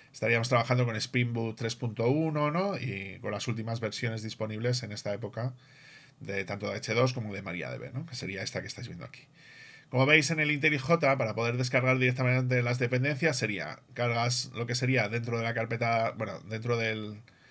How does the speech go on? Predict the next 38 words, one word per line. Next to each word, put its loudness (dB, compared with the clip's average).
dentro 0
de 0
la 2
parte 2
de 2
dependencies, 0
¿no? -2
del -2
sistema, -2
colocaríamos 4
todo 4
esto 0
y 0
simplemente -2
tendríamos -2
que -2
pulsar 0
el 0
botón -2
este -2
que -6
veis -2
en 0
la -2
parte -2
superior -4
derecha -2
para -2
que 0
coloque -4
todo, -4
bueno, -8
para -6
que -4
importe 0
todas -2
esas -4
dependencias. -10